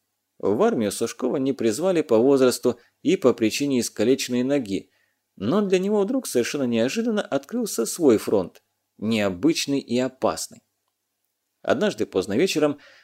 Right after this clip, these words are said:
пришел незнакомый человек и пригласил прогуляться, сославшись на поручение Чернова. Дмитрий Степанович пошел.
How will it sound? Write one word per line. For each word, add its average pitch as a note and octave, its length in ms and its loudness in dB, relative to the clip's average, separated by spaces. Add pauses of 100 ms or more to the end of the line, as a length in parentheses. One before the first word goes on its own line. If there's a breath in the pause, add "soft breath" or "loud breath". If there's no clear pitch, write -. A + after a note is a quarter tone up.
(160 soft breath)
пришел B2 400 2
незнакомый A#2 600 2
человек G3 380 -2
и F3 60 4
пригласил F#3+ 540 0
прогуляться, C3+ 840 2 (240 soft breath)
сославшись C#3 800 0
на A2 100 -2
поручение A#2 680 2
Чернова. A#2 560 -2 (680)
Дмитрий C#3 500 0
Степанович G#3+ 600 -2
пошел. - 500 -4